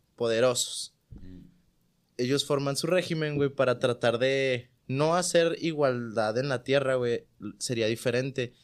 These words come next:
Speaker 1: Ellos tratan problemas más poderosos, güey, para s-, tener a la Tierra a salvo, güey. O sea, ellos se meten en pedotes grandotes para poder tener a la Tierra a
Speaker 2: Y, o sea,
Speaker 1: salvo.
Speaker 2: ¿tú crees que ese es el pedo que traen los Illuminati de, de verdad?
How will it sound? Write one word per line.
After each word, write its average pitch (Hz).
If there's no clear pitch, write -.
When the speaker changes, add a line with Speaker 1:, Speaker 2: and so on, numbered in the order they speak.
Speaker 1:
Ellos 123
tratan 131
problemas 117
más 120
poderosos, 131
güey, 123
para 110
s-, -
tener 107
a 110
la 113
Tierra 101
a 95
salvo, 123
güey. 110
O -
sea, 117
ellos 147
se -
meten 120
en 147
pedotes 123
grandotes 135
para 123
poder 101
tener 120
a 117
la 120
Tierra 113
a 113
Speaker 2:
Y, -
o -
sea, 117
Speaker 1:
salvo. 120
Speaker 2:
¿tú 135
crees 139
que 131
ese 123
es 117
el 135
pedo 120
que 113
traen 92
los 113
Illuminati 90
de, 82
de 82
verdad? 85